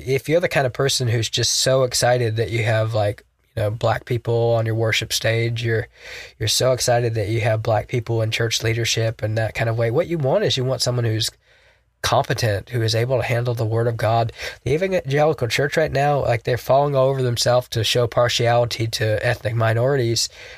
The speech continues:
that they basically let a bunch of prosperity people into the church, and they bet a, let a bunch of critical race theory, uh, embracers into the church, and it's caused a lot of damage,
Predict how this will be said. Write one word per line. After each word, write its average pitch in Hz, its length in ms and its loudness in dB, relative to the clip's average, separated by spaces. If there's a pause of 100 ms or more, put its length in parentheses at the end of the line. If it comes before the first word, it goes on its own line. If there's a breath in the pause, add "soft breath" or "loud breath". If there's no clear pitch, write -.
(180 loud breath)
that 117 180 0
they 151 120 2
basically 175 520 0
let 131 180 4
a 127 60 0
bunch 135 240 0
of 117 80 0
prosperity 139 580 0
people 113 440 0
into 117 260 0
the 107 100 -2
church, 120 420 0
and 117 80 -2
they 113 60 2
bet 127 220 2
a, 120 280 -6
let 131 200 2
a 135 40 -2
bunch 127 280 0
of 117 180 -2 (160)
critical 135 300 -2
race 117 280 0
theory, 113 400 0 (380 loud breath)
uh, 104 240 2
embracers 117 560 0
into 120 240 -2
the 110 120 -2
church, 120 360 0
and 113 80 -2
it's 113 140 -2
caused 139 320 0
a - 20 -2
lot 117 180 2
of 110 80 -4
damage, 117 560 -2